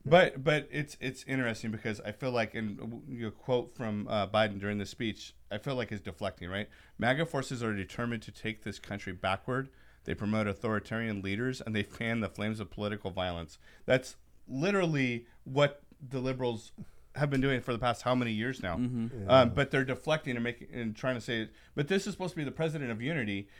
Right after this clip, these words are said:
Speaker 1: And th-, another thing they talked about, and I think it was Michael that talked about this, Michael Knowles, Daily Wire. Um,
Speaker 3: Good man.
Speaker 1: what
Speaker 2: Mm-hmm.
Speaker 1: talked about, um, there's, there's two ways to create unity. One is to bring everyone together, and it might have been Ben, actually, bring everyone
Speaker 3: Ben's a
Speaker 1: together,
Speaker 3: good man.
Speaker 1: or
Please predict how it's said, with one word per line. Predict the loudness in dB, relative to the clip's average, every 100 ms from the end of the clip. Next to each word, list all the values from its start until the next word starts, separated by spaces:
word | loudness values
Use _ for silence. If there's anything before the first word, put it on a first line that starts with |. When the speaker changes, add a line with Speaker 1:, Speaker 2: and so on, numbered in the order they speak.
| -4
Speaker 1:
And | 2 4
th-, | 4 0
another | 0 2 2
thing | 0 0
they | 0
talked | 0 0 0
about, | 2 4
and | 2
I |
think | 0 0
it |
was | 0
Michael | 2 2 2 -2
that | -2 0
talked | 0 2
about | -2 -2
this, | -4
Michael | -4 -2 0
Knowles, | 2 0 -2 -4
Daily | -4 0
Wire. | 2 0 -2 -10 -20 -20 4
Um, | 8 10 8 4 0
Speaker 3:
Good | 0 2
man. | 0 0 -8
Speaker 1:
what | 0 2 2 -2
Speaker 2:
Mm-hmm. | -8 0
Speaker 1:
talked | 2 2 2
about, | 4 6 6 4 -4 -20 -6 6
um, | 8 8 4 0 -12 -20 -4
there's, | 0 0 -2
there's | -6 -6
two | -4 -2
ways | -2 -2
to | -8 -8
create | -4 -4
unity. | -2 -2 -4 -6 -12 -6
One | 0 0 2
is | -2 -2
to | -6
bring | -4 -2
everyone | 0 0 -2 -2
together, | 2 4 4 2 -2 -6 -6
and | 0
it |
might | 4
have | 4
been | 4 2
Ben, | 2 2
actually, | 0 -4 -6 -6 -8 -20 -2
bring | 2 2
everyone | 2 0
Speaker 3:
Ben's | 4
a | 8
Speaker 1:
together, | 8 6
Speaker 3:
good | 2 0
man. | -2 6
Speaker 1:
or | 10 12 12 10